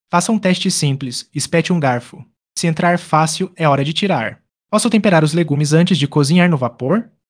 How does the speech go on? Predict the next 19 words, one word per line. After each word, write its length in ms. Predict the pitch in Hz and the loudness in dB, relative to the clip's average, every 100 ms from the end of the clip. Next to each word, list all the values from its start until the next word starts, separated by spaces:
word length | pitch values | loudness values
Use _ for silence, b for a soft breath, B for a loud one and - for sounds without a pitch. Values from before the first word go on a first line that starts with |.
| _ - | _ -4
Sim, 280 | 175 113 - - | -2 -4 -10 -8
você 220 | 131 170 | -6 -2
pode 240 | - 196 | 0 2
temperar. 580 | 185 160 143 127 110 - _ _ _ | 0 -2 0 0 -2 -8 _ _ _
Experimente 480 | - 208 196 165 196 | -6 0 2 2 2
adicionar 460 | 185 190 220 180 170 | 0 0 0 2 0
sal, 360 | - 151 170 | 2 2 2
pimenta 600 | - 170 147 120 - 101 - | 0 0 0 -2 -4 -10 -4
ou 160 | 165 | 0
ervas 300 | 170 165 151 | 0 0 0
antes 260 | 175 208 185 | 2 2 0
de 120 | 185 | 0
cozinhar. 640 | 175 160 165 156 107 - _ _ _ - | 0 -2 0 0 -2 -4 _ _ _ -2
Isso 240 | 196 196 | 0 0
vai 140 | 180 | 0
dar 200 | 170 156 | 2 2
um 80 | 160 | 0
sabor 320 | - 175 185 | 0 0 2
incrível. 540 | 196 196 151 120 113 | 2 2 0 -2 -6